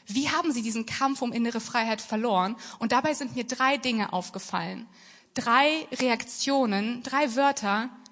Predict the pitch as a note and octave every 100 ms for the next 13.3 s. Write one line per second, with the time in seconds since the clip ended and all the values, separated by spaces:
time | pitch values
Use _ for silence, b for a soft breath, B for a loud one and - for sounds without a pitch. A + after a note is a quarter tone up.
0 | _ _ _ - G#3 F#3+ G3+ B3 - D#4+
1 | C4 A3 G3 F3+ E3+ F3+ C4+ - _ -
2 | B3 D4 B3 A#3+ A3 G#3+ - F#3+ F#3+ F3+
3 | - F3 F#3+ C4 - B F#3 G3+ G3 F#3+
4 | C#4 C#4+ D#4 B3+ - G#3 - G3+ G#3 -
5 | G3+ F#3+ G#3 B3 B3 - G#3 G#3+ G#3 G3+
6 | C4 C4 C#4 F3+ G#3 G#3+ G3+ F#3+ G3 -
7 | G3+ G3 G3 - F3+ - A#3 A#3 A#3+ B3
8 | B3 B B B B - A#3 C4 D4+ F4
9 | E4+ - - - - C4+ B3+ F#3 - -
10 | G#3 G3+ - - F#3+ A3+ B3 - - B
11 | B A3 G#3+ A3 G#3 G3+ G3+ - G3 G3
12 | A#3+ - G3+ G#3+ A#3 - _ G3+ G3 -
13 | G#3 G#3